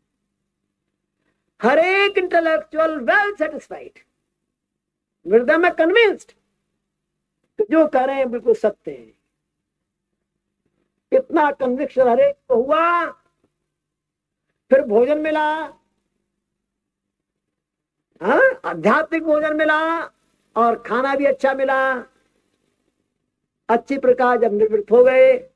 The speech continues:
और जब चलने लगे तो सब मिलके कबीर साहब की बड़ी तारीफ करने लगे। "क्या कहने हैं भाई, जैसा सुना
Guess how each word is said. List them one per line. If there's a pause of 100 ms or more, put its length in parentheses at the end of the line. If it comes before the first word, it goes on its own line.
(1300)
और
जब (100)
चलने
लगे
तो
सब
मिलके
कबीर
साहब
की
बड़ी
तारीफ
करने
लगे।
"क्या
कहने
हैं
भाई,
जैसा
सुना